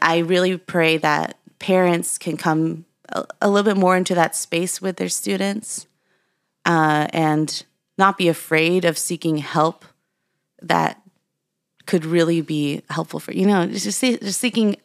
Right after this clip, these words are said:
actual, like, help, <laughs> therapists or a counselor, whatever it is. Um,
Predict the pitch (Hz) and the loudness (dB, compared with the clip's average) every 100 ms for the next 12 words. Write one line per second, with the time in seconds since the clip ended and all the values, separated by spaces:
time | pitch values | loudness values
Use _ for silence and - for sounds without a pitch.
0 | - 175 - - 180 160 156 143 165 147 | -2 -2 -2 -2 2 2 0 0 -2 -2
1 | - _ _ _ _ _ _ _ _ _ | -10 _ _ _ _ _ _ _ _ _
2 | _ - - - 147 - - 175 - - | _ -14 -10 -2 -2 -2 -8 -10 -4 -4
3 | 185 _ - _ - - 190 175 170 165 | -4 _ -20 _ -10 2 4 4 2 0
4 | 156 143 - - - 165 151 - - - | 0 -2 -8 -6 0 2 2 0 -6 0
5 | 165 165 - 156 147 147 143 _ - _ | 0 0 -4 -2 -2 -4 -6 _ -20 _
6 | _ - 165 160 151 151 147 147 147 - | _ -2 2 2 2 0 0 -2 -4 -6
7 | 156 143 156 | -4 -4 -8